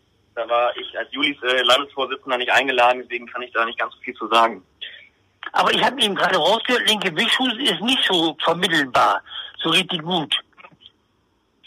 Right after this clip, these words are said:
Speaker 1: Na, das haben Sie ja jetzt gesagt. Ich hab das
Speaker 2: Ja, ja, ja.
Speaker 1: bisher
Speaker 2: Das, das hab ich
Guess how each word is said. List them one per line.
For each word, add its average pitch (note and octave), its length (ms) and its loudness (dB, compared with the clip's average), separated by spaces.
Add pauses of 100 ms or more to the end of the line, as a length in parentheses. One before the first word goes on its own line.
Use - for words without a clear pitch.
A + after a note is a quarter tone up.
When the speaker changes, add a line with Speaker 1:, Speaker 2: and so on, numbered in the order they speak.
(240)
Speaker 1:
Na, B2+ 100 2
das C3 120 2
haben D#3+ 160 0
Sie - 80 -2
ja - 120 4
jetzt A#2 200 0
gesagt. A2 400 -6
Ich - 140 -12
hab E3 100 -8
das F3+ 100 -10 (140)
Speaker 2:
Ja, F#3 100 4
ja, A3 260 4
ja. - 120 4
Speaker 1:
bisher - 160 -6
Speaker 2:
Das, E3+ 140 0 (140)
das G3 320 -2
hab B3 120 0
ich - 100 0